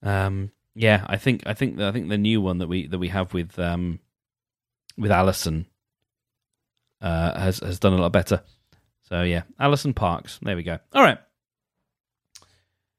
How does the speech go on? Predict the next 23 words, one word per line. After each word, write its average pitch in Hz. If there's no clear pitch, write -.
So 202
we 233
are 208
nearly, 175
we 151
are 147
nearly 160
upon 117
the 101
time 95
of, 90
uh, 92
of 95
arrival 92
here. -
And, 131
uh, 135
yeah, 254
let's -
have 190
a 202
look. 190
I 202